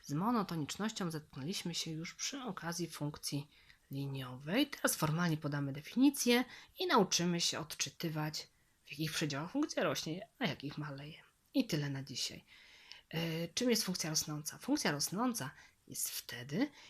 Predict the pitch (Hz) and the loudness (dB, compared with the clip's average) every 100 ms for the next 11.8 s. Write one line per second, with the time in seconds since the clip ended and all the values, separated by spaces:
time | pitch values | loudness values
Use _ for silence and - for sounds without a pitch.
0 | - 143 139 127 151 233 262 143 139 156 | -10 -8 -6 -6 -2 0 2 0 0 -2
1 | 240 - 135 - 185 156 147 131 131 139 | -2 -2 -4 0 -2 0 -4 -6 -8 0
2 | 294 - - - _ - 208 294 - 143 | 0 0 -12 -20 _ -6 0 2 2 0
3 | 147 226 190 190 254 - 151 - 151 - | -2 -4 0 2 0 -2 -4 -4 -6 -6
4 | - - - - _ - - - _ 160 | -10 -10 -10 -10 _ -20 -20 -20 _ -8
5 | 147 135 110 104 - - - - _ 156 | -6 -6 -8 -8 -6 -6 -8 -18 _ -4
6 | 190 190 - - 131 - 147 - 139 135 | 0 2 2 0 -6 -12 -16 -12 -12 -12
7 | - 330 - 208 151 151 170 151 147 151 | -2 0 0 0 -2 -2 -2 -2 0 0
8 | 160 151 - 117 107 - 123 139 156 285 | 0 0 -2 -6 -8 -10 -8 -8 0 0
9 | - _ - - _ _ _ _ _ _ | -2 _ -20 -20 _ _ _ _ _ _
10 | _ _ _ - - - 285 320 - 277 | _ _ _ -20 -18 0 0 0 -2 -4
11 | 269 - - 254 247 233 226 226 | -4 -4 -4 0 0 2 2 0